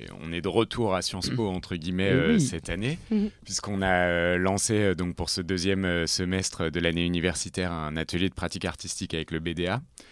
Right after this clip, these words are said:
Speaker 1: euh, donc, euh, sur l'art de raconter une histoire et, euh, c'est une initiation, entre guillemets, au conte. Euh, donc, comme vous le savez, les inscriptions sont fermées <laughs> désormais, mais, euh, voilà, nous, on aimerait, euh, pérenniser cet atelier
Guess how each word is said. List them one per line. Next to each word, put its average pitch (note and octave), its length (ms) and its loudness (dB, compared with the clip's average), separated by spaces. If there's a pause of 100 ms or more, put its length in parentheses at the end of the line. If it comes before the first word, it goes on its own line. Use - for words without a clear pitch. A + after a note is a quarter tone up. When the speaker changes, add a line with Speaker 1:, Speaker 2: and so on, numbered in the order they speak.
(300)
Speaker 1:
euh, D#2+ 240 2
donc, F2 300 -4
euh, D2+ 400 -4
sur E2+ 380 -4
l'art F2 300 -2
de D#2+ 60 -6
raconter E2+ 600 -2
une E2 160 -4
histoire F2+ 480 -2
et, D2 140 -4
euh, C#2 280 -6
c'est D#2+ 180 -8
une E2 140 -6
initiation, F#2 680 -2
entre E2+ 200 -10
guillemets, F2 260 -4
au E2+ 100 -2
conte. A2 300 -8 (640)
Euh, E2+ 540 4
donc, G2+ 240 -4 (240)
comme G2+ 160 -2
vous G2+ 100 2
le - 60 0
savez, G#2+ 220 4
les G#2 200 4
inscriptions G#2+ 460 -4
sont G2+ 200 -4
fermées G#2 380 4
<laughs> D#2 200 -6
désormais, G#2+ 520 0 (100)
mais, G2+ 180 6
euh, F2 220 4
voilà, F#2+ 240 4
nous, F#2+ 120 -2
on G2+ 120 -2
aimerait, F2+ 300 4
euh, E2 220 4
pérenniser F2 500 0
cet F2+ 240 0
atelier F2+ 400 0